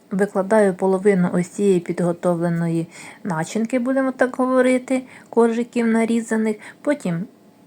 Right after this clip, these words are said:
посипаю нарізаним мармеладом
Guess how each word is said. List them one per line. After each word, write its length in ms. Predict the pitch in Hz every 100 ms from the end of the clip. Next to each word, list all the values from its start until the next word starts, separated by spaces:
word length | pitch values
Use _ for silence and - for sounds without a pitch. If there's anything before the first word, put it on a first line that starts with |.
| -
посипаю 760 | 202 - 196 - 190 185 175 180 -
нарізаним 560 | - 185 175 175 170 170
мармеладом 840 | 170 170 170 170 196 285 285 277